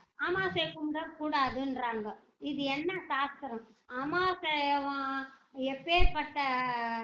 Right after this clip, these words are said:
கோள்கள் எல்லாம் ஒரே நேர்கோட்டுல சந்திக்கிற இடம், ஆ? அந்த சந்திக்கிற இடத்த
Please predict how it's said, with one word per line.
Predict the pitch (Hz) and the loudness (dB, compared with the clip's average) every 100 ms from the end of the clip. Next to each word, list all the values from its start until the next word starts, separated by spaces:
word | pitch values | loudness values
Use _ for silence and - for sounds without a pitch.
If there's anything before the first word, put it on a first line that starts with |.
| 226 220 - _ _ - | -6 -8 -14 _ _ -6
கோள்கள் | 302 349 330 294 | -2 0 0 -2
எல்லாம் | 254 254 262 262 330 311 | -4 -6 -8 -6 -6 -2
ஒரே | 262 262 302 330 | -4 -2 -2 -2
நேர்கோட்டுல | 294 285 262 269 269 254 233 | -4 -6 -6 -6 -6 -6 -6
சந்திக்கிற | 254 247 254 269 262 240 226 220 | -6 -6 -6 -6 -6 -4 -6 -6
இடம், | 220 220 - _ _ - | -8 -12 -20 _ _ -8
ஆ? | 262 - - - | -8 -8 -12 -14
அந்த | 233 262 262 247 | -8 -6 -4 -4
சந்திக்கிற | 254 247 285 302 285 277 | -4 -6 -8 -8 -6 -4
இடத்த | 254 247 262 269 | -4 -4 -4 -4